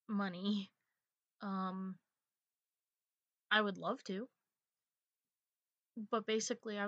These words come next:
I wanna be my own, I wanna be my own boss, you know, and I wanna just have, like, this, this team to help me be able to do this. Um, I know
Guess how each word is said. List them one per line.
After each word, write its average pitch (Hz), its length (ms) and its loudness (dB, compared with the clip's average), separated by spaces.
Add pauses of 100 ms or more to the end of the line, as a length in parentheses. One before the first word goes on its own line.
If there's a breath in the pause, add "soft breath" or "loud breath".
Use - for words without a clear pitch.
(120)
I 214 40 -6
wanna 226 280 0
be 214 180 -4
my 202 200 0
own, 196 280 2 (880)
I 214 40 -6
wanna 233 200 -2
be 277 140 0
my 208 280 0
own 185 220 -8
boss, - 640 -14
you 202 100 -2
know, 185 120 -2
and 190 100 -2
I 196 80 4
wanna 233 240 2
just 208 240 -6
have, 202 180 -4
like, 196 240 -8
this, 196 200 -14 (440 loud breath)
this 190 180 -8
team 196 560 -2 (400)
to 202 80 -6
help 208 180 0
me 208 140 -2
be 196 160 0
able 196 200 -4
to 190 80 -6
do 185 220 -8
this. 190 400 -12 (640)
Um, 190 500 -2 (3000)
I 226 80 0
know 226 480 2